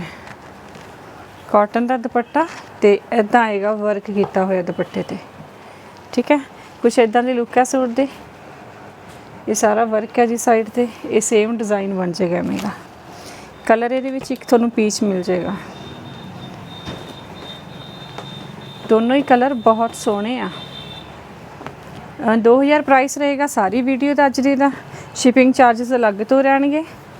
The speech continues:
ਤੁਸੀਂ ਇੱਕੋ ਹੀ ਐਂਟਰੀ 'ਚ ਦੋਨੋਂ ਪੇਮੈਂਟਾਂ ਕਰਨੀ ਹੈ। ਅਗਰ ਪੰਜਾਬ ਤੋਂ ਆ ਤਾਂ ਤੁਸੀਂ ਦੋ ਹਜ਼ਾਰ ਅੱਸੀ ਤੁਹਾਨੂੰ ਪੇ ਕਰਨੇ ਪੈਣਗੇ ਜੀ। ਤੇ ਇਹ ਹੈਗਾ ਬਹੁਤ ਪਿਆਰਾ ਜਿਹਾ ਇਹਦਾ ਲੇਸ ਵਰਕ।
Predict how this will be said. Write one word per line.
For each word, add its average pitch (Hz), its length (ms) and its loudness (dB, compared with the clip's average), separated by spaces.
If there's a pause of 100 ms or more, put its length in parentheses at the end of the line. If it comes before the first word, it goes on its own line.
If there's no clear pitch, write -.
(840)
ਤੁਸੀਂ 262 240 4
ਇੱਕੋ 277 220 4
ਹੀ 277 80 4
ਐਂਟਰੀ 269 340 2
'ਚ - 80 -6
ਦੋਨੋਂ 254 280 4
ਪੇਮੈਂਟਾਂ 277 480 2
ਕਰਨੀ 254 360 2
ਹੈ। 311 80 0 (720)
ਅਗਰ 233 160 4
ਪੰਜਾਬ 240 380 4 (100)
ਤੋਂ 269 100 4
ਆ 262 40 4
ਤਾਂ 262 140 2
ਤੁਸੀਂ 254 260 0
ਦੋ 233 220 4
ਹਜ਼ਾਰ 247 240 2
ਅੱਸੀ 226 200 -2
ਤੁਹਾਨੂੰ 240 280 2
ਪੇ 240 160 6
ਕਰਨੇ 240 320 2
ਪੈਣਗੇ 240 400 -2
ਜੀ। 240 160 -4 (2750)
ਤੇ 226 200 4
ਇਹ 254 180 2
ਹੈਗਾ 240 260 0
ਬਹੁਤ 226 400 0 (100)
ਪਿਆਰਾ 214 300 4
ਜਿਹਾ 214 140 0
ਇਹਦਾ 226 160 0
ਲੇਸ 214 360 0
ਵਰਕ। 240 240 2